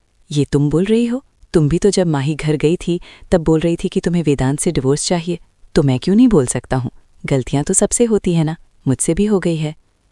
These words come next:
ये सुनकर विहा के चेहरे पर बारह बज गए, लेकिन फिर उसने जल्दी से कहा, "नहीं, नहीं, ऐसा नहीं होता है। आप तो मुझसे कितने ज़्यादा बड़े हो, मैं तो अभी बच्ची हूँ, और मेरा पति तो मुझे माफ़ भी कर देता है। मैं सिर्फ कहा था,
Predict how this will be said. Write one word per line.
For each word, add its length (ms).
ये 180
सुनकर 400
विहा 280
के 140
चेहरे 320
पर 180
बारह 360
बज 260
गए, 140
लेकिन 260
फिर 160
उसने 220
जल्दी 300
से 140
कहा, 240
"नहीं, 140
नहीं, 200
ऐसा 240
नहीं 180
होता 220
है। 120
आप 240
तो 60
मुझसे 260
कितने 320
ज़्यादा 260
बड़े 220
हो, 180
मैं 120
तो 120
अभी 160
बच्ची 340
हूँ, 160
और 120
मेरा 260
पति 240
तो 120
मुझे 220
माफ़ 300
भी 80
कर 160
देता 260
है। 160
मैं 200
सिर्फ 240
कहा 280
था, 220